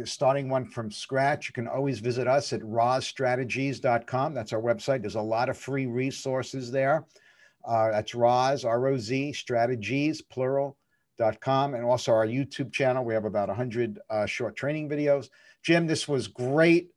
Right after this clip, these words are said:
Uh, say hello to Mimi for us, and, uh, I'm sure that we will speak soon. Thank you so much for your time today.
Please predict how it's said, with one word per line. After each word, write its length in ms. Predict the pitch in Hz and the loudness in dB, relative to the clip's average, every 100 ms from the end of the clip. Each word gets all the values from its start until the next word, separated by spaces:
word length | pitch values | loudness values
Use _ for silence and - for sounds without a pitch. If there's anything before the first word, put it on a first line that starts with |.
| _ | _
Uh, 520 | 131 131 127 127 123 | 2 4 6 6 4
say 280 | 120 - 147 | 2 2 4
hello 320 | 147 147 143 | 6 8 6
to 360 | 139 - 135 123 | 4 -2 -2 0
Mimi 300 | 123 147 151 | -2 -2 -4
for 380 | 147 156 143 139 | -4 4 8 8
us, 320 | 139 - - - | 6 2 -8 -8
and, 460 | 120 117 117 117 117 | -4 -2 -2 0 2
uh, 340 | 117 113 113 | 2 2 0
I'm 120 | 123 | -4
sure 320 | 120 - 147 139 | -4 0 2 4
that 180 | 127 | 4
we 140 | 127 127 | 2 -2
will 140 | 120 | -4
speak 380 | 123 - 131 110 | -6 -6 -6 -6
soon. 280 | - 127 92 | -6 -6 -2
Thank 260 | 143 160 | 0 0
you 60 | 170 | -2
so 180 | - 160 | -2 2
much 220 | 156 151 | 2 2
for 100 | 135 | -2
your 120 | 127 | -2
time 300 | - 127 123 | 0 0 0
today. 300 | 104 90 73 | -4 -8 -10